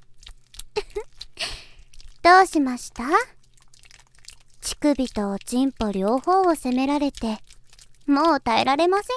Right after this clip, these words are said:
んか？おちんぽから恥ずかしいおもらし、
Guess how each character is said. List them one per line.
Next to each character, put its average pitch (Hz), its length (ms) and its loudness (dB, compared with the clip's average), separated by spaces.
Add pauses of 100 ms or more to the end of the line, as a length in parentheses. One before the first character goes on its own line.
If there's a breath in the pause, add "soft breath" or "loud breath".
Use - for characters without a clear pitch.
ん 370 40 -6
か？ 285 340 -6 (1800)
お 220 140 -2
ち 285 220 -2
ん 311 80 2
ぽ 294 140 0
か 220 180 -8
ら 202 100 -8
恥 208 300 -8
ず 240 40 -6
か 254 180 -6
し 277 260 -4
い 254 60 -2
お 208 100 -4
も 208 200 -4
ら 254 140 -6
し、 - 240 -8